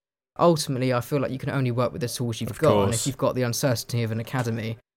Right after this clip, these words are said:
Speaker 1: and no real backing in the market with, with kind of glaring holes, particularly in midfield and at fullback, then, you know, what, what can he do up to a point? Of,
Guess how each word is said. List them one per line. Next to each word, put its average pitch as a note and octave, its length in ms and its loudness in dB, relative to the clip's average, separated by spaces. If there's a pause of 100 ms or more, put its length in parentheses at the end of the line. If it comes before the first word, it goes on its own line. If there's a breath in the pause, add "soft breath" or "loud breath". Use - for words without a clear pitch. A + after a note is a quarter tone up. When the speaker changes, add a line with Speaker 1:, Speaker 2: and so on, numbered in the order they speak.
(140)
Speaker 1:
and A#2 240 0
no B2 100 2
real A#2+ 220 2
backing A#2 340 -2
in A2 80 0
the A2 60 0
market A#2+ 640 -2
with, A#2 240 -8
with A#2 120 -6
kind A#2 140 -6
of A2 100 -10
glaring A#2+ 360 -2
holes, A#2+ 400 -2
particularly A#2+ 420 -2
in B2 60 -4
midfield A#2+ 320 0
and A2+ 100 -4
at A2+ 80 -8
fullback, A#2+ 600 -2
then, A#2+ 260 -2 (520 loud breath)
you D#3+ 80 4
know, C#3 180 6
what, D3+ 200 2
what F3+ 160 0
can F3+ 280 0
he F3 160 4
do A2 200 -2
up - 120 -6
to - 160 -8
a G#2+ 60 -8 (120)
point? G#2+ 180 -4
Of, G2+ 100 -8